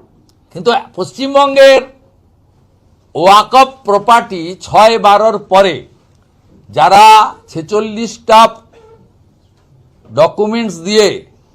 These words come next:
যারা নথিভুক্ত করতে পারল না, তাদেরকে এবারে লিগ্যাল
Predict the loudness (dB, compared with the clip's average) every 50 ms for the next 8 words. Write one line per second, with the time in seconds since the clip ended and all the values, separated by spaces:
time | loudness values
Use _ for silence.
0 | _ _ _ _ _ _ _ _ _ _ _ _ _ _ _ _ _ -20 _ _
1 | _ _ _ _ _ _ _ _ _ _ -8 -2 0 2 4 4 6 6 6 6
2 | 6 4 2 0 -4 -8 _ _ _ _ _ _ _ _ _ _ _ _ _ _
3 | _ _ -12 -12 -10 -8 -8 -8 -6 -6 -8 -8 -6 -4 -4 -4 -2 -2 -6 -6
4 | -6 -6 -8 -8 -4 0 0 2 2 2 2 0 0 0 0 -2 -2 -4 -10 -18
5 | _ _ _ _ _ _ _ -4 -2 -2 -2 -2 -4 -4 -4 -4 -2 0 2 2
6 | 2 2 2 0 2 4 4 2 2 0 -4 -6 -4 -4 -4 -2